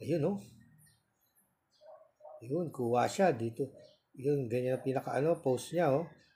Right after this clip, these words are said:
Ayun, oh. Matulis yung kanyang star. Itong isa, plumera. Hmm. Tignan niyo po yung kanyang star na to, oh. Hindi siya, ano, hindi siya, hindi siya matutulis. Two thousand one rin po yan, ha. Ayan, two thousand one. Kitang-kita.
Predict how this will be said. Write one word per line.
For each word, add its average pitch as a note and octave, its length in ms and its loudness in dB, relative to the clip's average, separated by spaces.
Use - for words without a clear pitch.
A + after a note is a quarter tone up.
Ayun, D3 240 4
oh. E3+ 40 -6
Matulis D3+ 480 4
yung D#3 80 2
kanyang E3+ 240 8
star. F#3+ 400 8
Itong E3 240 -4
isa, G#3 160 8
plumera. D#3+ 640 8
Hmm. G#2 240 -20
Tignan C3 240 -2
niyo C3+ 160 2
po D3 80 6
yung C#3+ 240 4
kanyang D3 320 4
star C#3+ 320 0
na C#3+ 160 2
to, G3 80 10
oh. D#3+ 220 8
Hindi C#3+ 240 0
siya, D#3 240 6
ano, G#3 80 6
hindi D3+ 240 6
siya, D#3+ 560 10
hindi D3+ 160 4
siya F3 160 10
matutulis. F#3+ 880 8
Two B2 160 -4
thousand C#3+ 400 2
one C#3+ 160 4
rin C#3+ 80 0
po F#3+ 160 6
yan, F3 160 10
ha. G3 240 2
Ayan, C#3 480 4
two A#2+ 160 -6
thousand B2+ 400 2
one. G2 240 -6
Kitang-kita. A#2 800 -8